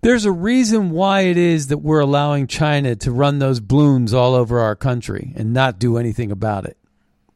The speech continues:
Well, they're doing the same doggone thing right now over Taiwan, who has an election next week,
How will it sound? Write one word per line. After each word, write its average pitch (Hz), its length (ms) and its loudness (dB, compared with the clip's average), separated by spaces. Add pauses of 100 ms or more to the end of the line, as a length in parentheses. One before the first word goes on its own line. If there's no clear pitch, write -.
(600)
Well, 175 80 6
they're 202 160 6
doing 185 240 4
the 147 80 0
same 165 460 0
doggone 143 500 0
thing 175 300 0
right 120 200 0
now 110 300 -4
over 113 160 -6
Taiwan, 139 680 -4 (500)
who 170 120 8
has 214 280 6
an 233 80 2
election 214 500 2
next 120 280 -6
week, 104 340 -8